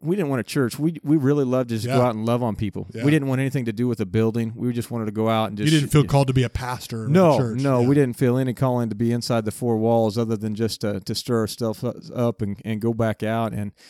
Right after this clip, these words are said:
Speaker 1: and so, uh, I just, I tell Beth about this, and she's like, uh, "Yeah, let's do it." And so, um, long story short,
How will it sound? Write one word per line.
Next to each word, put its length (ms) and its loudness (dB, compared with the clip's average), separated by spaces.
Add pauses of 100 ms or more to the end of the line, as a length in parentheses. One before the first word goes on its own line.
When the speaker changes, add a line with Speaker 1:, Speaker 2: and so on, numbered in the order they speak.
(380)
Speaker 1:
and 180 0
so, 460 4
uh, 320 2 (440)
I 100 2
just, 260 0
I 80 2
tell 180 4
Beth 240 4
about 300 -2
this, 220 -2
and 80 -6
she's 200 -6
like, 260 -2
uh, 380 0
"Yeah, 240 4
let's 260 0
do 220 4
it." 240 -2
And 220 -8
so, 460 0 (460)
um, 580 -2 (200)
long 380 2
story 400 0
short, 580 0